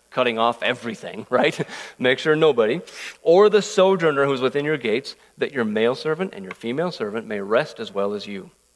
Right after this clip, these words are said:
What are they to do? What are they to,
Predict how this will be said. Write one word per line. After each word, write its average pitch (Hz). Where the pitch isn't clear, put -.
What 101
are 98
they 92
to 92
do? 98
What 110
are 120
they 123
to, 113